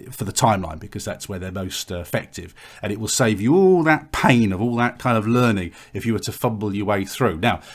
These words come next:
as I say, you're gonna then have to get all the other bits right, the tweaking right, but that is a brilliant post. I shared it, uh, on Twitter when I saw it. It is, it, you know, in, in fourteen steps, that's how you do Facebook ads. So again,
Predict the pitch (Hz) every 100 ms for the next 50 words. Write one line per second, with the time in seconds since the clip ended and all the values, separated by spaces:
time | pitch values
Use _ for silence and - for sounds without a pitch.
0 | - 107 101 - 139 87 - _ _ -
1 | 98 113 104 135 110 - - - 113 -
2 | 104 104 180 147 90 - - 87 101 -
3 | 104 - 139 135 85 85 98 - - -
4 | - 120 127 98 - - _ 123 120 117
5 | 107 101 92 120 131 107 98 - - -
6 | 98 - 107 104 - 117 101 92 101 101
7 | 101 101 87 107 104 98 - - _ 110
8 | 98 87 - 120 87 82 - _ - 110
9 | 127 98 82 - _ _ _ _ _ _
10 | _ _ - 156 139 120 101 110 101 -
11 | 110 98 - 160 143 139 123 - 98 -
12 | - - 113 - 101 98 95 98 90 -
13 | 90 90 78 - _ _ - 104 92 -
14 | _ _ _ _ _ - 127 123